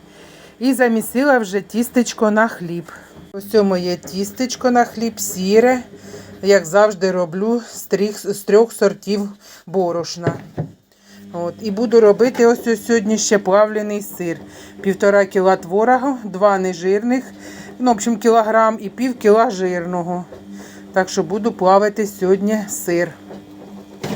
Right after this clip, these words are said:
Зб'ю масличка і тоді буду плавити сир. Так, друзі, сьогодні на обід я готую плов. М'ясо,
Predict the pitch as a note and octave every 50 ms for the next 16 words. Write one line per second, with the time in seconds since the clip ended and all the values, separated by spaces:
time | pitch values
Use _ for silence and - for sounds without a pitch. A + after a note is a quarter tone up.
0 | - - - - - - - - - - - - - - - F#3+ E3+ D#3+ F#3 G3
1 | G#3 G3+ F#3+ F#3+ G3 A#3 C#4+ - - C4 A#3 G#3 - - - B3 A#3+ A#3+ A#3 -
2 | - - - - - - - - D#4 - - G#3+ - G3+ G#3+ G3 G3 E3+ F3+ -
3 | - F3 F3+ F#3 F#3+ F#3+ G3 G3 E3+ - - - D#3+ D#3+ D#3+ - - _ - -
4 | G#3+ F#3+ F3+ F3 F#3+ G3 F#3+ F3 F3 G3 - - A#3 A#3+ A#3 C#4 C4+ A#3+ B3 A3+
5 | A3 A3 G#3+ G#3+ G3+ F3+ A#3+ D#4 D#4+ - G#3 G3 F#3+ F#3 G#3 G3+ G3+ - A3 A#3+
6 | B3+ B3+ B3+ - - G#3 G3 F#3+ F#3 F3 E3+ D#3+ D3+ - - - - - - -
7 | - - - - - F#3+ G3+ G#3+ A3 A3+ A3+ - A3 G#3 G3